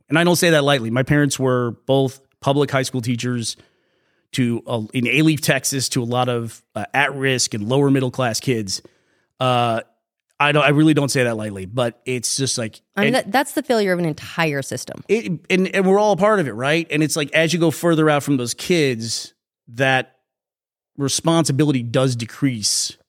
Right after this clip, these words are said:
Speaker 1: as you go out from it, but you just wanna, like, find a way to reach those kids and say, "I know it seems, I know mathematics seems lame or whatever, or hard, and, you know,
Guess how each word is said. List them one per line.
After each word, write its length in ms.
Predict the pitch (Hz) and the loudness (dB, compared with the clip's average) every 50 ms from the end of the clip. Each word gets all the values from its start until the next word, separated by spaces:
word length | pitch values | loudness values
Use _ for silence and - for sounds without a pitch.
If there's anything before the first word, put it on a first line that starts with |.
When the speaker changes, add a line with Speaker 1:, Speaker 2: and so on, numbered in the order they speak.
| _ _ | _ _
Speaker 1:
as 200 | 131 135 131 113 | 0 0 2 0
you 60 | 139 127 | 0 0
go 180 | 123 123 120 | 0 0 2
out 160 | 117 120 123 | 2 0 -2
from 200 | - - 123 113 | -2 -4 -4 -4
it, 280 | 104 98 92 - _ _ | -4 -6 -8 -12 _ _
but 220 | 143 131 123 - | -2 -2 -2 -2
you 80 | 135 131 | -4 -6
just 260 | 127 135 170 160 - | -2 0 -2 0 0
wanna, 180 | 160 156 139 131 | 0 0 0 0
like, 220 | 113 101 95 - | -2 -6 -8 -10
find 320 | - - 151 151 151 151 147 | -8 -2 0 2 2 4 4
a 40 | 139 | 2
way 140 | 135 131 117 | 2 0 0
to 60 | 107 | -2
reach 280 | 104 113 135 127 - | -2 -4 -4 -4 -2
those 180 | - 123 113 - | -2 -4 -4 -4
kids 340 | - - 110 98 95 90 90 | -6 -6 -6 -6 -6 -8 -8
and 120 | 98 98 | -8 -6
say, 380 | - - 123 113 107 107 98 - - _ _ _ _ _ | -4 -2 -2 -2 -4 -6 -8 -12 -16 _ _ _ _ _
"I 100 | 139 151 | 0 0
know 160 | 160 185 185 | 2 2 2
it 80 | 175 - | 0 0
seems, 180 | 185 175 170 - | 0 -2 0 0
I 80 | 139 151 | 0 2
know 280 | 160 175 185 180 165 - - - - _ | 4 4 4 4 2 2 -2 -8 -6 _
mathematics 580 | 147 143 156 156 143 - 151 151 143 147 139 - | 0 0 0 0 0 0 0 0 0 0 0 0
seems 200 | - 143 123 127 | 0 0 2 2
lame 320 | 143 143 147 147 151 147 - | 2 4 4 4 4 2 2
or 140 | 131 127 123 | 0 -2 -2
whatever, 320 | 131 135 147 143 135 143 | 0 2 2 2 2 0
or 160 | - 123 113 | -2 -4 -6
hard, 560 | - - 139 151 151 147 143 143 139 143 - - - | -4 -2 0 2 2 2 2 0 -2 -4 -6 -6 -6
and, 260 | 127 120 120 117 110 _ | -4 -4 -4 -6 -8 _
you 100 | - 127 | -8 -6
know, 240 | 120 113 95 95 95 | -6 -6 -6 -10 -12